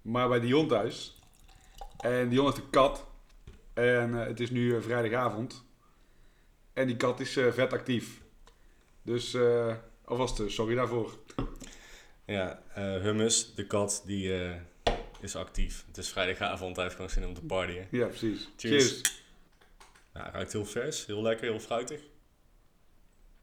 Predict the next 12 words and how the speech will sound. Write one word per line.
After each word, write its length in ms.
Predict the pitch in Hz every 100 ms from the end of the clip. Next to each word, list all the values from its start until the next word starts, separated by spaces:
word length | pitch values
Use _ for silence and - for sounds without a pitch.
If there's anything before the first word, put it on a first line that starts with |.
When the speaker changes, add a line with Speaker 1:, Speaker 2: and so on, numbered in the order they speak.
| - - -
Speaker 1:
Onwijs 260 | 101 101 104
goede 180 | 113 104
neus. 340 | 107 120 - - - - - - - -
Is 200 | - -
voor 160 | -
mijn 140 | 107 101
gevoel 220 | 101 113
niet 140 | 113
meer 160 | 131 120
super 260 | - 131 127
vers. 420 | 139 151 - - _ _ _ -
Speaker 2:
Ik 80 | -